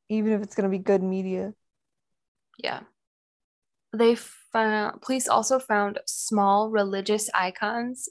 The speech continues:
Speaker 2: next to each body, like a candle or a small cross, like someone had done this, like, religious burial, but shoved them under the house.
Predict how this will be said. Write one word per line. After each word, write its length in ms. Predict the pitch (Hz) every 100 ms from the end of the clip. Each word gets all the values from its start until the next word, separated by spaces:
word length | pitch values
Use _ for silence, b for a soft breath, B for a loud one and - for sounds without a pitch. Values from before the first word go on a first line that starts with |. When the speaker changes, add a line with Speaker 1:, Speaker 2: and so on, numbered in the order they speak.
| -
Speaker 2:
next 320 | 196 - -
to 200 | - 196
each 280 | 190 - -
body, 560 | 196 196 196 233 254 -
like 180 | 196 185
a 60 |
candle 800 | 185 - 208 196 190 185 185 196 - -
or 100 | 185
a 60 |
small 320 | 185 - 185 185
cross, 760 | - 202 190 190 196 - - - B B -
like 220 | 196 190
someone 420 | - 220 214 202 202
had 500 | 202 185 190 185 202 _ _ _ _ _ _ - _ _ _ _
done 220 | - 196
this, 240 | 190 185 -
like, 300 | 185 - - _ _ _ _ _ _ _ _
religious 720 | 196 185 190 190 185 190 190 -
burial, 720 | 190 185 180 175 - 214 220 _ _ _ _ _ _ _ _ _ _ _ _
but 440 | 190 196 175 - - _ _ _ _ _ _ _ _
shoved 420 | - - 185 180
them 140 | - 180
under 220 | 180 175
the 60 |
house. 480 | 180 - - - -